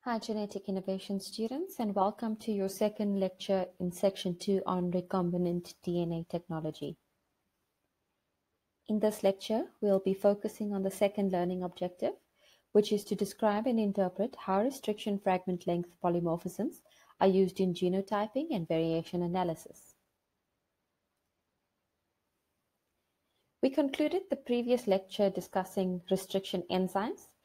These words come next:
and we ended off by talking about how they can be used in multiple techniques such as R F L Ps and molecular cloning.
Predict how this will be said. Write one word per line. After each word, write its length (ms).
and 240
we 100
ended 260
off 240
by 160
talking 480
about 240
how 240
they 100
can 180
be 120
used 340
in 180
multiple 480
techniques 600
such 180
as 320
R 200
F 160
L 140
Ps 360
and 180
molecular 440
cloning. 460